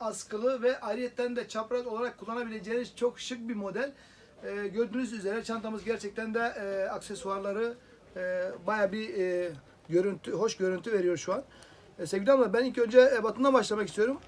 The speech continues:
çantamızın. Çantamızın, e, uzunluk ebatı yirmi bir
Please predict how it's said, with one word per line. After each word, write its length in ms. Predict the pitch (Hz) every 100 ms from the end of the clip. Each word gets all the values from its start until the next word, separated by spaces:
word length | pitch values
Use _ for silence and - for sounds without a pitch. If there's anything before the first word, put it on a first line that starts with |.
| -
çantamızın. 580 | 214 214 202 185 254 370 - - - - - - - - - - -
Çantamızın, 640 | 240 269 254 233 233 294 - 220
e, 360 | 202 196 190 190
uzunluk 420 | 247 220 247 269 262
ebatı 300 | 233 233 240
yirmi 320 | 247 240 233
bir 200 | 247 -